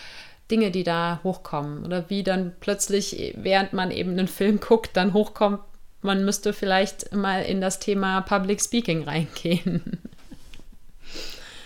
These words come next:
Und was das ganze Thema Vergleichen angeht, beziehungsweise auch dieses, dieses Unterscheiden, Dazugehören und so weiter, diesen Zwiespalt, diesen Tanz, diesen Drahtseilakt,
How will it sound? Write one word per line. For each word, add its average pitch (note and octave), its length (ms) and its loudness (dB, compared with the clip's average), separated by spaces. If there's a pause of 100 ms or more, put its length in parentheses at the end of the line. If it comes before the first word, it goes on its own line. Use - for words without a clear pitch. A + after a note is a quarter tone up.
(640)
Und G#3 520 2 (1300)
was G3+ 320 2
das G#3 160 2
ganze G#3 240 4
Thema G#3 220 6
Vergleichen G3 640 2
angeht, G3+ 720 2 (920)
beziehungsweise F#3 880 0
auch F3+ 320 0
dieses, F3 720 -4 (1300)
dieses F3+ 260 -2
Unterscheiden, G3 920 2
Dazugehören G3 880 2
und F3+ 120 -2
so F3+ 140 -4
weiter, F3+ 300 -2
diesen F3 280 0
Zwiespalt, G3+ 600 -2
diesen F3 260 0
Tanz, - 560 0
diesen F3+ 220 -4
Drahtseilakt, F3+ 960 -2